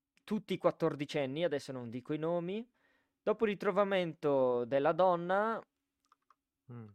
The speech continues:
Speaker 1: le aggressioni e lo stupro vennero immediatamente collegati a quegli stessi ragazzi, anche perché l'urgenza di trovare i colpevoli aumentò moltissimo. Ecco, questa cosa mi sta sul cazzo. Oh,
Speaker 2: Mm.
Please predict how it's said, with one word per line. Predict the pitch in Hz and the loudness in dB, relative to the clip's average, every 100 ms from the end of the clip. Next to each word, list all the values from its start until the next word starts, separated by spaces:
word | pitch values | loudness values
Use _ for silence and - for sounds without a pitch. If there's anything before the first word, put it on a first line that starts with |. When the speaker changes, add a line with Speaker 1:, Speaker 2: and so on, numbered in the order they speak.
| _ | _
Speaker 1:
le | 135 | -2
aggressioni | 151 143 156 - 165 151 | -2 0 -4 0 -2 0
e | |
lo | 180 | -4
stupro | - 170 208 | -6 -6 -2
vennero | 185 170 165 | -2 -2 -4
immediatamente | 170 165 185 196 143 139 185 | -6 -6 -6 -4 -6 -6 -8
collegati | 190 202 196 139 123 - 165 | -4 -2 0 2 2 0 -2
a | 160 | -2
quegli | - 147 139 | -2 -4 -4
stessi | 131 - 117 127 | -8 -10 -10 -8
ragazzi, | 120 110 101 101 143 | -6 -4 -6 -6 -10
anche | 147 | -8
perché | 180 180 | -8 -6
l'urgenza | 151 160 151 139 | -6 -6 -6 -8
di | 143 | -6
trovare | 156 147 139 | -2 0 0
i | |
colpevoli | 135 170 147 127 143 | -4 -6 -4 -4 -4
aumentò | 151 151 127 120 | -4 -6 -6 -6
moltissimo. | 120 113 110 - 113 - - - | -6 -12 -16 -14 -16 -16 -20 -2
Ecco, | 240 247 | -2 -2
questa | 170 262 - | 2 2 4
cosa | 202 254 262 | 2 4 4
mi | 175 | 2
sta | - 226 | -2 -4
sul | - 170 | -4 -8
cazzo. | - 123 - - 107 - - _ _ - | -2 -4 -4 -8 -8 -10 -20 _ _ 2
Oh, | 214 170 - | 4 4 0
Speaker 2:
Mm. | - | -16